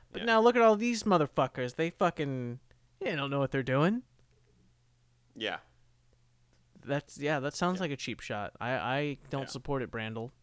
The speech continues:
Speaker 2: Uh, y-, he goes on to say, "I doubt that Brandel has ever given a golf lesson of any note in his life."
Speaker 1: <laughs> Not of any
Speaker 2: <laughs>
Speaker 1: note. Certainly
Speaker 2: Yeah.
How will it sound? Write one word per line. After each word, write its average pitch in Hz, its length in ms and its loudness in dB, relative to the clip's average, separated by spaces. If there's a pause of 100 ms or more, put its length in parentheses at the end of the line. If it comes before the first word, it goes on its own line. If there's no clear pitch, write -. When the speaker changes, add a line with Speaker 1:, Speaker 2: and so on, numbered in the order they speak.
(1500)
Speaker 2:
Uh, 143 380 4
y-, 170 220 -8
he 190 160 -6
goes 156 200 0
on 160 160 -2
to 190 60 -6
say, 107 340 0
"I 107 100 0
doubt 139 280 0
that 110 180 -6
Brandel 127 400 -2
has 104 100 -6
ever 110 200 -2
given 110 280 -8
a 107 100 -4 (160)
golf 127 280 -2
lesson 135 340 -2
of 170 140 2
any 208 220 2
note 233 320 4
in 139 80 -4
his 123 200 2
life." 110 380 10
Speaker 1:
<laughs> - 680 10
Not 277 240 12
of 247 100 12
any 233 200 12
Speaker 2:
<laughs> - 0 -
Speaker 1:
note. 233 480 6 (680)
Certainly 208 580 4
Speaker 2:
Yeah. 135 300 -4